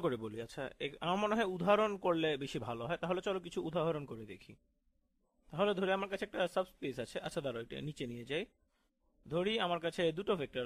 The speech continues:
আছে, প্রথমটা হচ্ছে ভি ওয়ান এবং এটার উপাদান হচ্ছে দুই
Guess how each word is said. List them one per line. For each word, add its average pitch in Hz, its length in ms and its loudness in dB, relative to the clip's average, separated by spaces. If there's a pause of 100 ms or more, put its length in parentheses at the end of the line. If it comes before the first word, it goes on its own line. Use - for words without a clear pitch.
আছে, 190 160 -2 (460)
প্রথমটা 170 360 0
হচ্ছে 151 280 -2 (240)
ভি 180 160 2
ওয়ান 156 260 4 (320)
এবং 135 180 -6
এটার 147 240 -6
উপাদান 139 340 0
হচ্ছে - 260 -6 (520)
দুই 196 180 2